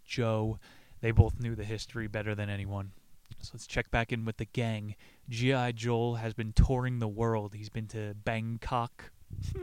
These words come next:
<laughs> Don't look up the capital of Thailand or your mom will ground you. Royal Palace, Eastern Europe. He's been to Russia, played all the big Scrabblers. Joel is on his way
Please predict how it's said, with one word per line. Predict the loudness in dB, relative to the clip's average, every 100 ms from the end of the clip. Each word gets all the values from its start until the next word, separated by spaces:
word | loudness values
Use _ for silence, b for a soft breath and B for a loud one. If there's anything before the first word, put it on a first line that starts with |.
| -4 -6 -6
<laughs> | -6 -8 -8 -10 -16 -18 -2
Don't | 0 0
look | 0 2
up | 2
the | 0
capital | 0 4 4 4 0
of | 0 2
Thailand | 4 4 2 -2 -2 -2
or |
your | -4
mom | -4 -6 -6 -6
will |
ground | -6 -4 -4 -4 -4
you. | -4 -6 B B B B B B B -20 -8
Royal | 6 10 10 8
Palace, | 6 8 8 4 0 -6 -8 -12 -20 -20 -14 -6
Eastern | -6 -2 0 0
Europe. | 0 0 2 2 2 -2
He's | 0
been | 0 0
to | -2
Russia, | 0 2 2 2 2 2 0
played | -2 0 2
all | 0
the | 0
big | -2 -4 -4
Scrabblers. | -6 -6 -6 -6 -6 -8 -8 -8 -10 -14 B B B B B B B -6
Joel | 2 4 4
is | 2 2
on | 0
his | -2 -2
way | -2 0 -2